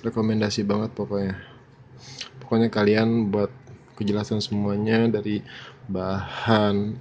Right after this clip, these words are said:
alamat, kontak, sama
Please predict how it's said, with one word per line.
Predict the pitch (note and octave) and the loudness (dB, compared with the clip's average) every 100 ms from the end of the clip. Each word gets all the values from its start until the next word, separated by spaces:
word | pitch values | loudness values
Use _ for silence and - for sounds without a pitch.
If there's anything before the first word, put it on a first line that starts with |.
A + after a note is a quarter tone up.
| - | -6
alamat, | G2 G2 F#2+ F#2+ G2 G#2 G2+ - | -2 -2 -2 -2 0 -2 -4 -4
kontak, | G2 F#2+ F#2+ - A2 G#2+ - - - - - - - | -6 -4 -8 -4 -4 -4 -8 -20 -20 -20 -20 -20 -12
sama | - G#2 G2 G2 F#2+ F#2+ F#2 | -6 -4 -2 0 0 -2 -4